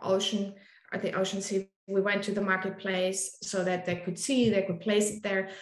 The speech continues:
And the most exciting for them wa-, was that we took them to a gallery, uh, in Spatial. So we created a gallery in Spatial. Pre-, prior to that, one of my partners, he's a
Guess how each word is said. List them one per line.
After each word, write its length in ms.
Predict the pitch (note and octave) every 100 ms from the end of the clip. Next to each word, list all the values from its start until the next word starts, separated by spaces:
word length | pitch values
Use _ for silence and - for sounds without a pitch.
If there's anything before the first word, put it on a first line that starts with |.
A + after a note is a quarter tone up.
| -
And 140 | A#3 A3+
the 80 |
most 380 | A3+ B3+ G4+ G#4
exciting 540 | G#4 - C4 B3+ C4+ C4
for 160 | B3
them 220 | A#3 A#3+
wa-, 260 | C4 E4 - -
was 340 | B3+ D4 -
that 200 | A3+ A3
we 160 | G#3 G#3
took 260 | E4+ E4 D#4+
them 200 | D4+ C#4+
to 160 | A#3+
a 80 | F#3+
gallery, 760 | F3 G3+ G#3 G#3+ F3+ E3+ E3 - - - _ G3
uh, 200 | F3+ E3+
in 180 | B3 C4+
Spatial. 680 | C4+ - G#3 G#3 - E3+ -
So 180 | - A3
we 180 | G#3 G#3
created 440 | A#3 A3+ - F#4+
a 60 | F#4+
gallery 400 | A#3+ A#3 A#3+ A#3+
in 80 | A#3+
Spatial. 500 | - G3+ - C4+ C4+
Pre-, 240 | A3+ G3+ G#3+
prior 340 | G#3+ G3+ G#3
to 100 | G#3
that, 240 | G3 A#3+ G#3+
one 160 | G3+
of 140 | F#3+ G#3
my 80 | G3
partners, 480 | G3 - - A3
he's 200 | - F#3+
a 200 | F3 F#3